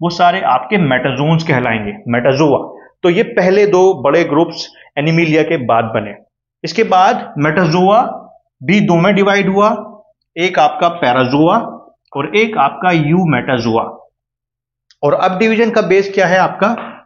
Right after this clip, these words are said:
Tissues present और tissues absent, Tissues absent, tissues present। तो अब जो multicellular organism है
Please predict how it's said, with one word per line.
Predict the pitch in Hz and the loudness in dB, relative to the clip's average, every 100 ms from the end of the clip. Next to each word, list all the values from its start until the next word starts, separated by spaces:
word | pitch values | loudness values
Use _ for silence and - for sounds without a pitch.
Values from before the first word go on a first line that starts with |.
| - | -6
Tissues | - - 190 - | -4 -2 -2 -2
present | - 147 147 226 269 - | -2 0 2 0 0 -2
और | 156 165 165 | -2 0 0
tissues | 160 170 151 151 | -2 2 2 0
absent, | 135 123 - 113 113 - - - _ - | -6 -6 -4 -4 -6 -16 -20 -20 _ -12
Tissues | 131 151 147 143 | -6 -4 -4 -4
absent, | 135 - 214 262 - - - _ - | -6 -2 -2 0 -4 -14 -20 _ -12
tissues | 170 165 165 175 202 190 175 _ _ _ _ _ _ _ - | -10 -6 -4 -4 -6 -10 -18 _ _ _ _ _ _ _ -6
present। | 175 135 131 107 - - _ _ - _ _ _ _ | -4 -2 -6 -8 -14 -20 _ _ -20 _ _ _ _
तो | 165 | -10
अब | - 208 - - 139 | -2 -2 -2 -6 -6
जो | 127 202 | -2 0
multicellular | 170 170 254 247 226 214 208 | 2 0 0 0 2 4 4
organism | 185 151 151 147 170 143 | 4 2 0 0 -2 -2
है | 113 - | -4 -6